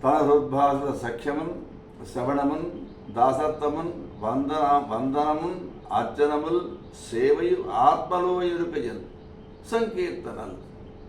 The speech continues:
చింతనం" అనేటటువంటి తొమ్మిది మార్గాల ద్వారా హరిని నమ్మి, సర్వాత్మను హరిని నమ్మి, మంచివాడుగా ఉండడమే, "సజ్జనుడై ఉండుట భద్రమంచు తలతున్ సత్యంబు దైత్యోత్తమ."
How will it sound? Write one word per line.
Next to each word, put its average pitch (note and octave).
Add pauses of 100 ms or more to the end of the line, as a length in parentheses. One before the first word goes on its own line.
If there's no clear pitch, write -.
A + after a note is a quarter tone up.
చింతనం" B2+ (140)
అనేటటువంటి D3
తొమ్మిది C#3
మార్గాల A#2+ (120)
ద్వారా C#3+ (680)
హరిని C3+
నమ్మి, D#3+ (600)
సర్వాత్మను D#3+
హరిని B2
నమ్మి, D#3 (460)
మంచివాడుగా G3
ఉండడమే, D#3
"సజ్జనుడై F#3
ఉండుట G3
భద్రమంచు E3+ (720)
తలతున్ A2 (300)
సత్యంబు A#2
దైత్యోత్తమ." G#2+